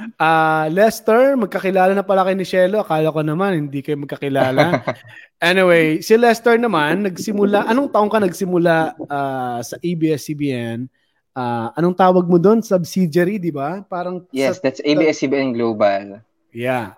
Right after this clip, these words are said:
Speaker 1: Ano yun? Web content ka ng ano? Content ka ng website nila? Ganun ba yan?
Speaker 2: Mm, social media rin, most
Speaker 1: Mhm.
Speaker 2: specifically.
Speaker 1: Okay.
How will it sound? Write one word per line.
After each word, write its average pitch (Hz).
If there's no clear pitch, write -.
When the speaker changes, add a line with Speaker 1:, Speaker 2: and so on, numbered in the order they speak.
Speaker 1:
Ano 196
yun? 156
Web 165
content 185
ka 196
ng 190
ano? 160
Content 160
ka 165
ng 143
website 135
nila? 123
Ganun 139
ba 117
yan? 170
Speaker 2:
Mm, 156
social 160
media 147
rin, 113
most 117
Speaker 1:
Mhm. 123
Speaker 2:
specifically. 104
Speaker 1:
Okay. 120